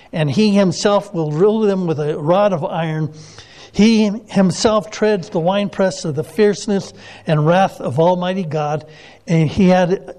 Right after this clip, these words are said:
he has on his robe and on his thigh a name written, King of Kings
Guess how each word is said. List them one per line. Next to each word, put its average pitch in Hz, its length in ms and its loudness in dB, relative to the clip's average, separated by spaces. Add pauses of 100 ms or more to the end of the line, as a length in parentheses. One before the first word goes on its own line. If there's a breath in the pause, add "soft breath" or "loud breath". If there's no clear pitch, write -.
he 175 220 2
has 185 320 2
on 175 200 2
his 147 220 -2
robe 196 420 2 (320 loud breath)
and 156 160 -4
on 175 260 0
his 196 260 0
thigh 190 360 2 (280 loud breath)
a 151 120 -4
name 196 440 2
written, 208 600 0 (400)
King 220 600 0
of 185 280 -2
Kings 175 960 -2